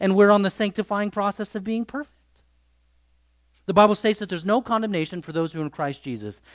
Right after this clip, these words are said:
And the reason there's no condemnation is because even though you don't do the things you know you should do, you still feel convicted that you're not doing them.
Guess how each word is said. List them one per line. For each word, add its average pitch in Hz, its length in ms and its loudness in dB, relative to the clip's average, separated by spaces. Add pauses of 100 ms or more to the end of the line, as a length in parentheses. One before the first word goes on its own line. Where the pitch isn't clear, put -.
(100)
And 165 100 -2
the 170 80 2
reason 226 320 2
there's 170 160 -4
no 165 140 0
condemnation 170 640 -2 (200)
is 180 80 -4
because 180 320 0
even 226 160 0
though 196 80 0
you 160 160 -4
don't 196 280 0
do 190 80 -2
the 165 80 -4
things 165 280 -6
you 170 80 -4
know 165 80 2
you 156 160 -4
should 294 280 -4
do, 156 240 -2 (180)
you 175 120 -2
still 185 220 4
feel 180 160 0
convicted 180 560 0
that 170 160 -4
you're 185 80 -4
not 139 260 -2
doing 202 360 0
them. 117 240 -10